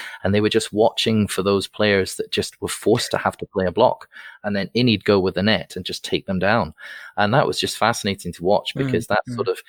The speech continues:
Speaker 1: you were talking about vindication. That's the vindication for me, that we've created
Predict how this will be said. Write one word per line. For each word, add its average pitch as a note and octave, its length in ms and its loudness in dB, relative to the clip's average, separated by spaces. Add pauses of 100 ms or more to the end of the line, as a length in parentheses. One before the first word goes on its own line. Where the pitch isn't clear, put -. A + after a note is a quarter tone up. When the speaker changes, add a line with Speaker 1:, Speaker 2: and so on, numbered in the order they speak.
(240)
Speaker 1:
you G#2 100 -2
were G#2+ 60 2
talking A#2 280 0
about F#2+ 220 2
vindication. G2 800 0 (460)
That's A2 280 2
the G2 120 -2
vindication F#2+ 680 -2
for - 140 -6
me, F#2+ 440 0
that F2+ 380 0 (480)
we've G2 380 0
created F#2+ 580 0